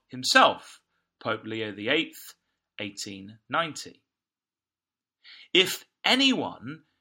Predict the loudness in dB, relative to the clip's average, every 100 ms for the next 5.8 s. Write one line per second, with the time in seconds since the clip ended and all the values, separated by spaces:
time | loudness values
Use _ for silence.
0 | _ _ -2 0 -4 -4 _ _ 0 2
1 | 4 0 -8 -2 0 0 -4 -6 -8 _
2 | 2 4 4 2 -2 4 4 4 -4 -6
3 | -6 -8 -6 -4 0 2 2 -2 -2 -2
4 | 0 -2 -6 -6 -4 -2 -4 -6 -2 -2
5 | -4 -8 4 6 6 2 -8